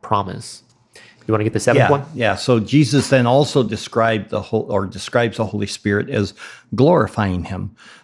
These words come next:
Speaker 2: uh, in John sixteen thirteen through fourteen. So here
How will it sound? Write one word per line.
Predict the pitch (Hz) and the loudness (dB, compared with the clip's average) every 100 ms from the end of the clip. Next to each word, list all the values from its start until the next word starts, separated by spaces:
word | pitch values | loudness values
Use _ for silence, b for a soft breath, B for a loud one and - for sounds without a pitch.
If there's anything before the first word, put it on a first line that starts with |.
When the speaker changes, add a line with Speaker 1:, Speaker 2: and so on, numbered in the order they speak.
| B | B
Speaker 2:
uh, | 104 98 92 - | 0 0 -2 -2
in | 101 98 92 | 0 0 0
John | 107 101 | 0 -2
sixteen | - 117 - 123 110 | -2 -4 -4 0 0
thirteen | - 110 104 - 104 | 0 -2 -2 -6 -6
through | 95 110 | -6 -12
fourteen. | - 127 127 - 95 95 | -2 2 2 -2 -8 -6
So | - | -6
here | 110 165 156 107 95 | 0 2 4 2 0